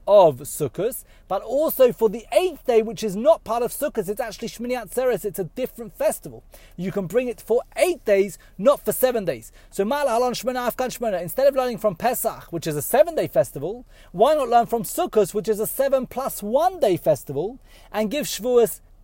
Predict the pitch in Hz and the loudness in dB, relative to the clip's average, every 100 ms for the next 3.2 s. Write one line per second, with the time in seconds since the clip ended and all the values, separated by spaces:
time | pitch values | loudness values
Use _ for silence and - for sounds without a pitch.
0 | - 320 381 277 208 165 120 - - _ | 4 4 4 0 0 2 -2 -14 -20 _
1 | - 139 175 151 - 139 120 113 175 165 | -8 -4 -2 -4 0 0 0 -6 -8 -2
2 | 202 220 233 - _ - 339 339 311 262 | 0 2 -2 -8 _ 2 4 4 2 0
3 | 196 | 0